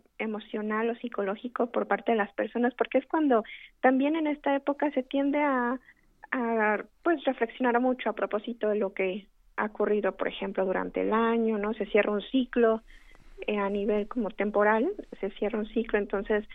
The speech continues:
muchas veces, eh, en esta época, pues, empiezan a,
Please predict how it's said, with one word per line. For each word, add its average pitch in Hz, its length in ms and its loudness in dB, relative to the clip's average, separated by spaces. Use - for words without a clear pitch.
muchas 254 380 4
veces, 233 380 4
eh, 185 300 0
en 208 200 -2
esta 233 360 2
época, 214 400 0
pues, - 240 -8
empiezan 190 800 -6
a, 180 260 -2